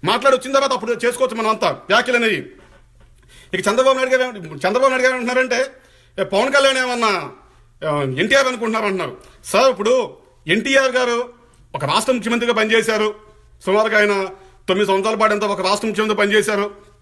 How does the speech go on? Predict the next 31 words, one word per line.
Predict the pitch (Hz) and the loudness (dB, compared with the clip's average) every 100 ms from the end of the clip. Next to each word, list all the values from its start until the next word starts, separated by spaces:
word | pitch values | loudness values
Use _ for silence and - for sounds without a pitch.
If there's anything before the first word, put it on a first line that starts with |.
| - - | -8 -4
పది | 170 | 0
సంవత్సరాలు | 196 196 202 | 0 2 0
చిల్లర. | 185 190 185 185 - - - - - _ - | 0 0 -2 -6 -16 -20 -20 -20 -20 _ -4
మాకు | 202 208 | 0 2
ఆయన | 202 233 | 2 2
మీద | 247 | 0
గౌరవం | 226 226 240 | 0 0 -2
ఉంది, | 247 240 | 0 0
రెస్పెక్ట్ | 220 269 254 | 0 -2 -2
ఉంది. | 262 247 247 - - - | 0 -2 -2 -12 -12 -6
ఎందుకంటే | 185 240 226 247 247 - - _ _ | -2 0 2 0 -2 -16 -20 _ _
ఇప్పుడు | 185 202 196 - | -2 0 -2 -6
డిఫరెంట్ | 143 196 254 220 | -2 0 0 0
జనరేషన్స్ | 226 262 247 233 233 226 | 2 2 0 -6 -8 -4
వ్యక్తులు | 185 190 262 | -2 0 0
ఉంటారు. | 247 247 | 2 2
ఒక | 196 170 175 | 0 -2 0
జనరేషన్ | 202 240 247 247 | 2 2 0 -2
వ్యక్తి | 240 254 | -4 -6
ఇంకో | 240 226 | -6 -2
జనరేషన్ | 220 214 226 | -2 -2 0
పోల్చలేము | 233 262 277 277 254 | 2 2 2 2 0
మనం. | 180 104 - - - | -4 -6 -16 -20 -20
ఇప్పుడు | - 190 185 | -10 -4 -2
వీళ్ళు | 214 269 | 0 2
గొప్ప, | 269 262 277 | 2 2 2
వాళ్ళు | 247 254 | 2 2
గొప్ప | 262 | 0
అంటే | 269 240 | 0 0
ఎవరు | 254 | 0
గొప్ప? | 262 269 | 0 -2